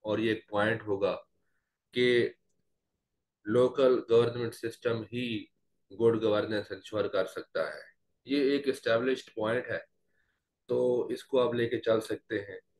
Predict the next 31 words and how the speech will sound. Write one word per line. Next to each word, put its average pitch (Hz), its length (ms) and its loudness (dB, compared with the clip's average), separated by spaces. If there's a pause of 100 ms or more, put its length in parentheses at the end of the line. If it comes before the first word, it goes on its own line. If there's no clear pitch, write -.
(380)
इसके 143 260 0
ऊपर 151 300 6
independent 131 640 4
question 120 500 2
भी 131 140 2
आ 120 140 4
सकता 107 380 -2
है, 98 220 -6 (680)
that 104 220 2
should, 117 220 -4 (460)
uh, 101 400 0 (240)
मतलब 110 340 -2
ये 123 280 4 (720)
जो 113 80 -2
topic 120 500 0
है 113 120 4
ये 113 80 0
current 107 320 -2
affair 120 260 0
में 120 120 -2
भी 117 140 0
आ 107 140 4
सकता 104 400 -2
है, 101 160 2
पाकिस्तान 101 600 -4
affair 110 240 -2
में 110 120 -6
भी 107 160 0
आ 95 120 2
सकता 90 520 -4
है, 82 100 -6